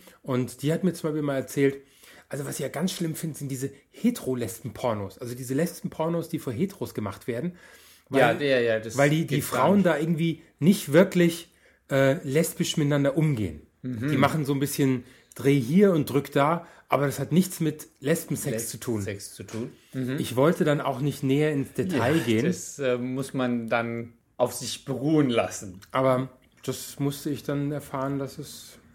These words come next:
Speaker 2: Dass das gar nicht so ist, wie du gedacht hast, sondern dass die Taffere eher die M ist als die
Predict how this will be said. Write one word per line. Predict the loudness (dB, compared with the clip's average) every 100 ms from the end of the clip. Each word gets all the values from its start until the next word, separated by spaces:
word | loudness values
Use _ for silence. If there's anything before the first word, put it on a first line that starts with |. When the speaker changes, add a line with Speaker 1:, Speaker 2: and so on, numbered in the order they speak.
| -20 -6
Speaker 2:
Dass | -6 -6 -10
das | -8 2
gar | 2 2
nicht | -2
so | -6
ist, | -6 -6
wie | -6
du | -6
gedacht | 0 2 2
hast, | -4 -4
sondern | -2 -2
dass | -2 -4
die | -8 -8
Taffere | -6 -4 -4 -2
eher | 2 2
die | 2 -2 -2 -4 -6
M | -6 -6
ist | -8 -12 -10
als | -10 -10 -12
die | -12